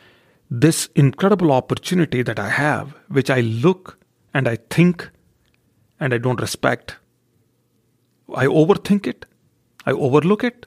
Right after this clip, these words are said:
and I don't respect it. But this job is doing incredible things for me. It's giving me the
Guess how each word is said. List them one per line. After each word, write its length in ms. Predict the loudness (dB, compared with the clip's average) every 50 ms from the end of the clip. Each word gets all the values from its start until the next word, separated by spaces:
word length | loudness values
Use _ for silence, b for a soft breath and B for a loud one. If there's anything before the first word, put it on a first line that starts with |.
| _ _
and 140 | -10 -6 -6
I 80 | -6 -6
don't 260 | -4 -6 -6 -6 -6
respect 440 | -8 -8 -10 -10 -12 -14 -14 -16 -18
it. 180 | -20 -20 -20 -20 _ _ _ _ _ _ _ _ _ _ _ _ _ _ _ _ _ _ _ _ _ _ _ _ -2
But 160 | -2 0 2
this 160 | 2 0 2
job 280 | 2 2 2 2 2 2
is 120 | 0 0
doing 200 | 0 0 0 0
incredible 360 | 0 -2 -2 -2 -2 -4 -4
things 260 | -6 -6 -6 -8 -6 -6
for 140 | -6 -2
me. 140 | 0 0 0
It's 140 | 0 -2 -4
giving 260 | -4 -2 -2 0 -2
me 80 | -2 -2
the 220 | -2 -2 -4 -4